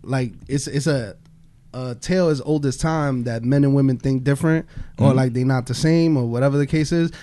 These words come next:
Speaker 1: And, you know, obviously in some aspects it's true, in some aspects is, is absolutely false. But in this case, I feel like it's true. I feel like that the funny is gonna come from a different space. It's gonna come from a different place, and I'm interested in checking that out. I did have two female comedians come on the show.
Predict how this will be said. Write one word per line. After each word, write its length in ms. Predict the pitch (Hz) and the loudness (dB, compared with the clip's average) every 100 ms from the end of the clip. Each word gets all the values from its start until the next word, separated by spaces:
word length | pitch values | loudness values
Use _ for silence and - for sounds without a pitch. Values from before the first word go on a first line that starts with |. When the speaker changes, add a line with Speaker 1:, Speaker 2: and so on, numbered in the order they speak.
| - - | -20 -10
Speaker 1:
And, 380 | 139 165 160 143 220 | 2 4 4 2 0
you 60 | |
know, 120 | 180 | 0
obviously 460 | 120 147 147 139 139 | 2 2 2 2 0
in 100 | 127 | 0
some 220 | 143 156 | 0 0
aspects 360 | 151 143 151 131 | 2 0 -2 -4
it's 100 | 127 | -6
true, 300 | - 185 160 | 0 2 2
in 80 | 127 | 0
some 180 | 139 135 | 0 0
aspects 500 | 131 131 135 120 - | 0 -2 -4 -4 -6
is, 300 | 127 131 - | -2 -2 -4
is 180 | - 117 | -10 -4
absolutely 460 | 127 123 131 131 127 | -2 -2 0 0 -2
false. 340 | - 202 185 - - - | 0 2 0 -2 -18 -6
But 140 | 151 151 | 0 2
in 80 | |
this 180 | 180 226 | 4 2
case, 180 | 196 180 | 0 0
I 60 | 165 | 0
feel 160 | - | -2
like 160 | 226 208 | -2 -2
it's 120 | 196 | -4
true. 200 | - 247 | -4 -2
I 80 | 123 | -2
feel 140 | 139 143 | 0 2
like 120 | 135 | 2
that 120 | 135 | 0
the 80 | 123 | -2
funny 340 | - 160 160 | 0 2 4
is 120 | 143 | 2
gonna 140 | 139 135 | 0 -2
come 180 | 147 139 | -2 -2
from 180 | 139 | -2
a 40 | 131 | -2
different 300 | 131 - 123 | -2 -4 -6
space. 360 | - 110 - - | -6 -6 -8 -8
It's 100 | 127 | -2
gonna 200 | 139 - | 0 0
come 140 | 131 | -2
from 140 | 131 | -2
a 40 | 120 | -2
different 260 | 123 123 123 | 0 0 2
place, 240 | 170 - - - - | 2 2 -4 -18 -10
and 120 | - | -2
I'm 120 | 156 180 | 2 2
interested 300 | 165 151 151 | 2 2 2
in 100 | 135 | 2
checking 260 | 143 131 127 | 2 0 0
that 160 | 120 | 0
out. 220 | 135 110 - - - | 0 0 -6 -20 -4
I 100 | 127 | 0
did 220 | 147 190 | 6 6
have 320 | 180 175 143 135 - - | 6 2 0 -8 -16 -20
two 180 | - 190 | -2 0
female 300 | 156 170 147 | 2 4 4
comedians 420 | 131 139 131 127 | 4 4 4 2
come 180 | - 120 | 0 2
on 200 | 139 202 | 4 6
the 60 | 160 | 4
show. 400 | - 117 117 | 2 0 -2